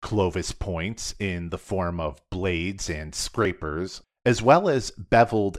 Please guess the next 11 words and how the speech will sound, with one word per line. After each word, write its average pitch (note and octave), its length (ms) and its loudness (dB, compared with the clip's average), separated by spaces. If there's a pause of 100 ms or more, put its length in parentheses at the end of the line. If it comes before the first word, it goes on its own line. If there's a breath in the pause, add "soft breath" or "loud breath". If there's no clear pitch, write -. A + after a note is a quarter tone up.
and F2+ 320 -4
incised E2 760 -2 (100)
antler G2+ 400 -4
rods, C#2+ 680 -4 (220)
were A#2 360 4 (160)
all D3+ 320 8
found D2+ 720 0 (140)
buried E2 920 2
with E2 460 -10
the D#2 180 -8
baby. - 600 -2